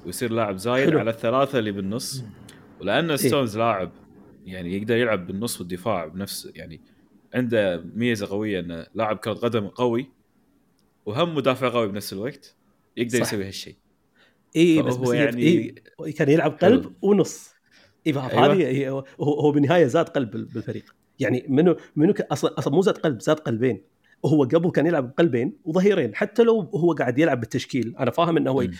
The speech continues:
Speaker 2: في كرة القدم لعبة ديناميكية مو استاتيكية، يعني أنت ما راح تحط التشكيل وراح يقعدون مكانهم.
Speaker 1: إيه،
Speaker 2: بس أنا
Speaker 1: عدل.
Speaker 2: أتكلم إن من الايروني إن المدرب اللي كان معروف إيش كثر هو هجومي، عشان يضمن الاستحواذ،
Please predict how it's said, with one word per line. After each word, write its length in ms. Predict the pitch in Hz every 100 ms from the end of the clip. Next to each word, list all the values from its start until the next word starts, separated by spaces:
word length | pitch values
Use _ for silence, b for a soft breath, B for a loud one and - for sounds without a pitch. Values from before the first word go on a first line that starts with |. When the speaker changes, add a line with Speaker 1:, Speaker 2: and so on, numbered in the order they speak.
| B B _ _
Speaker 2:
في 420 | - 160 160 147
كرة 180 | - 139
القدم 280 | 127 160 143
لعبة 140 | 135
ديناميكية 400 | 131 123 120 131
مو 80 | 120
استاتيكية، 480 | - 123 123 127 104
يعني 120 | 104
أنت 100 | 120
ما 100 | 143
راح 80 | -
تحط 200 | 156 139
التشكيل 360 | - - 151
وراح 140 | 123 127
يقعدون 440 | 120 139 123 127
مكانهم. 420 | 117 127 113 113 - -
Speaker 1:
إيه، 280 | 104 98 -
Speaker 2:
بس 100 | 143
أنا 100 | 135
Speaker 1:
عدل. 120 | 139
Speaker 2:
أتكلم 400 | - 185 190 151
إن 360 | 143 131 127 127 _ b -
من 180 | 139
الايروني 720 | 135 131 151 196 151 123 127 - 147
إن 180 | 127
المدرب 580 | 127 127 127 175 156 123
اللي 200 | 135 123
كان 220 | 127 151
معروف 320 | 143 127 143 131
إيش 100 | -
كثر 200 | 139 123
هو 100 | 120
هجومي، 480 | 107 120 107 123 - b b -
عشان 300 | - 165 170
يضمن 300 | 156 135 131
الاستحواذ، 540 | 120 - - 113 120